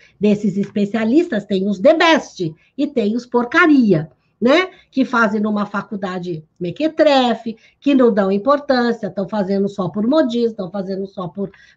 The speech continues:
por, por necessidade, pra ter um pão de cada dia, enfim.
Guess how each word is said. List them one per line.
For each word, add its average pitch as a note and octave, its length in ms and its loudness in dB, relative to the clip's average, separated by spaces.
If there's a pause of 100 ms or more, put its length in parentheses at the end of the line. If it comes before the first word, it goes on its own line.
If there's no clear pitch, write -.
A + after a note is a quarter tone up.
por, F3 200 -2
por G3 140 0
necessidade, G3+ 800 0
pra F#3 120 -6
ter F#3+ 180 -2
um E3+ 180 -4 (520)
pão A3 160 0
de G3 140 0
cada G3 360 -2
dia, A#3 240 -2
enfim. A#3+ 460 -2